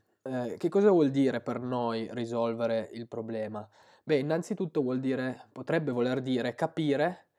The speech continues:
se una determinata parola che ci inventiamo noi, eh, ad esempio Pippo,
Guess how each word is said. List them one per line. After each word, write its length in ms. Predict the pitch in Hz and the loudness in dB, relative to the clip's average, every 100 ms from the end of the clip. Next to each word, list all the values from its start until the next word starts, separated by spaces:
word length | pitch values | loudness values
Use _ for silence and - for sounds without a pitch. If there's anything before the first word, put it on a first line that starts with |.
| _ _ _ | _ _ _
se 200 | - 185 | 0 2
una 160 | 175 143 | 4 2
determinata 680 | 135 147 147 147 165 160 123 | 0 0 0 0 0 0 -4
parola 520 | 135 131 110 107 156 | -2 -2 0 -2 -2
che 140 | - | -4
ci 120 | - | -8
inventiamo 520 | 113 107 107 113 113 110 | -8 -8 -6 -4 -4 -4
noi, 340 | 110 90 107 | -6 -6 -8
eh, 800 | 165 _ _ _ _ - - - | -10 _ _ _ _ -18 -16 -14
ad 140 | - 120 | -8 -6
esempio 420 | 120 131 127 135 | -2 -2 -2 -2
Pippo, 540 | 131 - - 143 - | -4 -6 -2 -2 -4